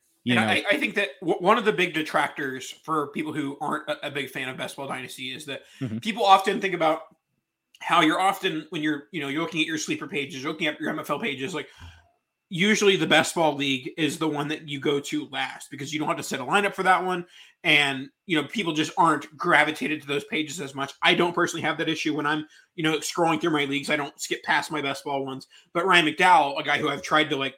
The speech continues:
Speaker 2: you know, lure into the Best Ball realm, and, uh, he's been in a couple of Best Ball leagues o-, over the years. But every single time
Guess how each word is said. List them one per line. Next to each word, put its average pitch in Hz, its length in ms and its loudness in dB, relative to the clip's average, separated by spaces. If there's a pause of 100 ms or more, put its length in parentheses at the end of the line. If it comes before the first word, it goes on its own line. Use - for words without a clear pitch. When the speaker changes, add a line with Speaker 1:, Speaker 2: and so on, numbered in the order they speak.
Speaker 2:
you 165 100 -2
know, 147 120 0
lure 156 460 4
into 151 180 -4
the 151 100 -8
Best 147 260 -4
Ball 143 160 0
realm, 135 240 -2
and, 135 80 -12 (280)
uh, 185 60 -6
he's 180 220 0
been 196 100 2
in 165 80 0
a 156 60 -2
couple 151 200 -2
of 147 40 -4
Best 151 160 -4
Ball 147 120 -4
leagues 135 200 -6
o-, 143 140 -6
over 143 140 -8
the 131 80 -8
years. 143 280 -4 (340)
But 175 160 -4
every 190 300 4
single 185 220 -4
time 180 340 -2